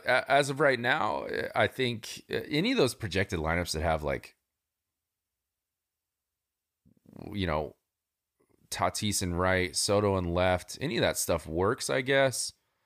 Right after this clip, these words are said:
Just seems kinda odd. The infield is set, obviously. Manny, Xander, Ha-Seong Kim at, at second, and then, uh, and then Cronenworth at first, potentially. So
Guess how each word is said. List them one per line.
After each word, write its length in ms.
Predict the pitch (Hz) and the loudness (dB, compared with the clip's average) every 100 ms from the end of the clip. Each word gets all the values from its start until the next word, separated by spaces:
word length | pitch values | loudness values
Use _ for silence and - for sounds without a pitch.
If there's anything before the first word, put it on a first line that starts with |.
| _ - | _ -4
Just 180 | 170 | 0
seems 240 | - 143 117 | 2 2 2
kinda 220 | 123 101 | 2 2
odd. 520 | 71 98 104 104 95 - _ _ _ _ - | 4 6 6 4 0 -14 _ _ _ _ 0
The 120 | 160 | 0
infield 340 | 170 107 87 | 4 2 2
is 100 | 76 | 2
set, 320 | - 90 82 - | 0 2 2 2
obviously. 540 | 82 85 80 92 80 - _ _ - | 0 2 -2 0 -2 -4 _ _ -2
Manny, 380 | 104 104 104 | 2 2 2
Xander, 560 | 95 92 92 87 87 82 _ _ _ _ - | 2 2 2 2 2 0 _ _ _ _ 0
Ha-Seong 380 | 98 - 95 87 | 0 2 0 0
Kim 380 | 98 95 92 90 | 0 2 0 0
at, 200 | 90 - | -2 0
at 180 | 85 | -2
second, 440 | - 95 90 92 82 | 2 2 2 -2 -4
and 200 | 92 87 | -4 0
then, 320 | 90 85 82 | 0 0 0
uh, 280 | 85 82 82 - | 0 0 0 -2
and 120 | 87 | -4
then 80 | 82 | -4
Cronenworth 520 | - 101 95 90 85 | -2 0 0 0 -2
at 120 | 69 | -4
first, 420 | - 95 101 - | -2 0 0 -4
potentially. 640 | 113 101 104 - 104 95 - _ _ _ | -6 -2 -2 0 0 0 -2 _ _ _
So 340 | - 147 135 | 0 2 2